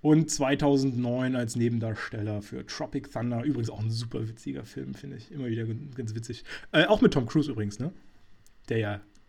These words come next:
supergeilen Dance dort drin macht. Äh, also, f-, wer ihn noch nicht kennt, sollte ihn auf jeden Fall mal gucken. Muss aber auf jeden Fall darauf, äh, achten, dass er auch, äh, ziemlich bescheuert ist. Also man sollte seine Humorlevel, äh,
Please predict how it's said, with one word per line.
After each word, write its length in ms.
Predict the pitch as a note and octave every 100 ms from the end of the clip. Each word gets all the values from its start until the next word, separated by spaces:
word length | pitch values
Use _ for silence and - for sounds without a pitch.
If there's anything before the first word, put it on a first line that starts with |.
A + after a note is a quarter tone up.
| - -
supergeilen 480 | C#3 C3+ A#2+ A2+
Dance 240 | A2 A#2+ A#2+
dort 160 | A#2+ A#2
drin 120 | A2
macht. 240 | G#2+ - - - - - - -
Äh, 60 | A#2+
also, 320 | A2+ A#2+ B2
f-, 120 | B2 - - -
wer 100 | C3+
ihn 80 | D#3
noch 120 | D3+
nicht 220 | D3 F3+ -
kennt, 220 | D#3 D#3
sollte 200 | D3 E3
ihn 60 | D3
auf 120 | C#3+
jeden 120 | C#3+
Fall 200 | C#3 C3+
mal 140 | C3
gucken. 300 | B2+ F3 F3
Muss 140 | E3+ G3+
aber 220 | D#3+ D#3+
auf 120 | D3+
jeden 160 | D3 D3
Fall 160 | C#3+ C#3
darauf, 360 | C3+ B2 A#2
äh, 60 | -
achten, 920 | B2+ B2 B2+ C3 C3 B2 - B2 A#2 - - - -
dass 200 | - G#2+
er 280 | A#2+ A2 -
auch, 320 | A2 G2+ -
äh, 300 | A2 G#2+ -
ziemlich 260 | F3+ F#3
bescheuert 460 | - B2+ - G2 -
ist. 240 | - - - - -
Also 180 | C#3 C#3
man 140 | C3+
sollte 220 | C#3 C#3
seine 240 | C#3 C#3 C#3
Humorlevel, 720 | D3 C#3 C#3 C3+ B2+ C3+ B2 - - - -
äh, 360 | B2+ A#2+ A#2 A#2